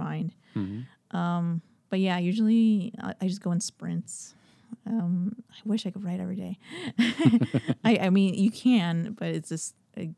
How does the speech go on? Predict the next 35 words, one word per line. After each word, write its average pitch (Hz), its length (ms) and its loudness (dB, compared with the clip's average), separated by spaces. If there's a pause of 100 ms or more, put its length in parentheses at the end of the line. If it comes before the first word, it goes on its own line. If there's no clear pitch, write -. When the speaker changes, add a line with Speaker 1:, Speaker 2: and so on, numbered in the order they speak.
(600)
Speaker 1:
to 190 140 -2
have 190 180 -2
that 190 160 -6
routine, 160 640 -4
and 190 140 -4
I'm 165 180 -2
not 175 280 -6
one 165 300 -2
to - 320 -8
always 170 240 -8
have 175 160 -10
a 156 60 -8
routine. 208 580 0 (220)
Speaker 2:
Mm-hmm. 104 260 -2 (580)
Speaker 1:
Uh, 196 220 -8
even 165 200 -2
exercising, - 680 -6
I 190 100 -8
can't 196 260 -10
do 185 340 -6 (520)
for 175 100 0
more 170 180 2
than 180 180 -2
three 175 160 -2
times 196 220 -4
a 190 40 -4 (100)
week. 208 140 -6 (400)
<laughs> 247 100 2 (1200)
But, 202 220 2
um, 185 300 4
yeah. 170 240 0 (540)
Um, 170 800 0 (1000)
it's 202 220 2
funny 208 160 6
because, 170 220 4